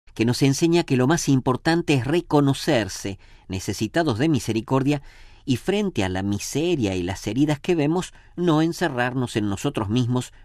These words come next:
sino abrirnos al Señor. Tal vez podríamos preguntarnos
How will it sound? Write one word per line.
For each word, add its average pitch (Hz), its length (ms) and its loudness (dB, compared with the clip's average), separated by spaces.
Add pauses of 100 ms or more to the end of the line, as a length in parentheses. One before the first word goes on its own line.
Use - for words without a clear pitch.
(100)
sino 131 400 -2 (100)
abrirnos 113 680 -2
al 87 140 -4
Señor. 85 380 -8 (840)
Tal 101 180 -2
vez 139 140 4
podríamos 143 500 4
preguntarnos 131 760 2